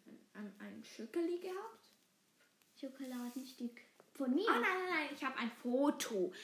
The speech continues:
Speaker 1: ein Foto gehabt.
Speaker 2: Von mir und Luna.
Speaker 1: Ja, genau.
Speaker 2: Mein Holzpferd. Und im noch anderen?
Speaker 1: Und noch im, im
Speaker 2: Also
Speaker 1: noch
Speaker 2: das
Speaker 1: anderen habe ich noch einen im zwei gehabt.
Speaker 2: Ach je, eines.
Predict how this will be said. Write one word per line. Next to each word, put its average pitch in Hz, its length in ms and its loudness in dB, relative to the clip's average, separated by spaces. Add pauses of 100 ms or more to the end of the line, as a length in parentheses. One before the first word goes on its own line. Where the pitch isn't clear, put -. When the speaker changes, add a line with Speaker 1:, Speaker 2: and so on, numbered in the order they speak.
(160)
Speaker 1:
ein 214 120 2
Foto 208 300 -4
gehabt. - 460 -14 (100)
Speaker 2:
Von 311 340 4
mir 302 380 2
und 262 340 -10 (140)
Luna. 226 300 -4 (540)
Speaker 1:
Ja, 233 120 -6 (280)
genau. 262 180 -4 (140)
Speaker 2:
Mein 285 300 6
Holzpferd. 269 420 -2 (640)
Und 392 500 2
im 277 80 2
noch 285 180 2
anderen? 339 400 2 (240)
Speaker 1:
Und 294 220 -4
noch 311 180 -4
im, 302 120 -4 (160)
im 262 60 -2
Speaker 2:
Also 240 160 8
Speaker 1:
noch 294 260 10
Speaker 2:
das - 260 8
Speaker 1:
anderen 403 260 4
habe 294 120 2
ich 311 120 -2
noch 277 160 -4
einen 240 180 4
im 226 180 2
zwei - 280 -4
gehabt. - 440 -2 (420)
Speaker 2:
Ach 226 260 -8
je, 214 160 -6 (380)
eines. 220 420 -2